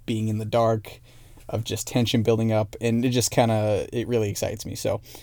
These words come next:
um, season two, like I said, it kept, it started off with that. It was, got good. A lot of slow episodes in season two, but I still appreciated most of the slow episodes of the time because a lot of it was character building. A lot of it was, um, making you,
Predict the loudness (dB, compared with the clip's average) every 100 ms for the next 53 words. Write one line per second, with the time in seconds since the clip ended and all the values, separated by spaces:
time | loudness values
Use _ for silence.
0 | -20 -20 -20 -14 -6 -4 -4 -4 -6 2
1 | 6 6 6 8 8 6 6 4 4 -2
2 | -4 -8 -4 -4 -4 -6 0 4 6 6
3 | 4 4 6 6 4 2 4 4 4 4
4 | -2 2 6 6 6 8 8 8 4 2
5 | 4 2 2 2 0 2 2 4 2 0
6 | 2 4 4 2 -2 2 2 2 0 -2
7 | -4 -4 -2 -2 -2 0 0 0 0 2
8 | 4 4 0 -4 -4 -10 -18 -20 -20 -14
9 | 0 8 10 10 8 2 -2 2 2 2
10 | 2 2 2 0 0 2 2 2 0 0
11 | 0 -6 -20 -20 -16 0 4 6 4 0
12 | -2 -4 -6 -4 -4 -6 -4 0 0 2
13 | 2 4 2 2 2 0 0 -2